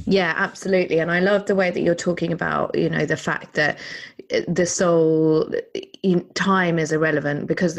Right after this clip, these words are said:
it's a construct, isn't it? And I think we can all recognize that when we dream about something, we feel like it could go on forever.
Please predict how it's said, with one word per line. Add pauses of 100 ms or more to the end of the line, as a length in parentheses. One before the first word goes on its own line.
(120)
it's
a
construct,
isn't
it? (400)
And (140)
I
think
we
can
all
recognize
that
when
we
dream
about
something, (400)
we
feel
like
it
could
go
on
forever.